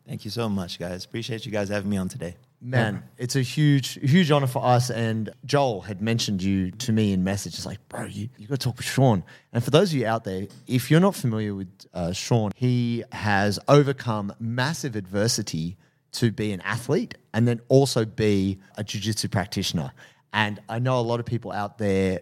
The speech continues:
Speaker 2: feel like they've got a lot to overcome to do jiu-jitsu. And then you're gonna hear from Sean and you're gonna know what it's really about. If it's cool, um, Sean, I'll throw to you and allow you to introduce yourself in terms of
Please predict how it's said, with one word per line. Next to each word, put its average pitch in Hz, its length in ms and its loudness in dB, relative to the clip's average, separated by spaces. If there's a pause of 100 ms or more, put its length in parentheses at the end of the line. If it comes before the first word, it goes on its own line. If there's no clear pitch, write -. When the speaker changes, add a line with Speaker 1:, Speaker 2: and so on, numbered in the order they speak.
(120)
Speaker 2:
feel 123 320 2
like 101 260 -4
they've 107 220 2
got 107 140 2
a 101 80 4
lot 98 320 0
to - 180 0
overcome 107 540 2 (380)
to 110 120 -4
do 107 180 2
jiu-jitsu. 123 640 2 (580)
And 104 180 0
then 101 300 0 (680)
you're 101 120 -4
gonna 98 140 4
hear 92 160 4
from 82 160 -2
Sean 78 500 0
and 85 100 -2
you're 87 60 0
gonna 90 120 2
know 90 80 2
what 78 100 0
it's 76 120 -8
really 117 380 4
about. 87 460 -4 (500)
If 147 180 2
it's 131 160 2
cool, 180 480 0
um, 95 340 0
Sean, 98 280 -4
I'll 71 140 -12 (280)
throw 156 160 6
to 131 60 4
you 127 160 0
and 117 180 -4 (140)
allow 127 200 4
you 127 220 0
to 127 120 -6
introduce 107 420 -6
yourself 101 280 -2
in 98 80 0
terms 95 300 0
of - 260 -4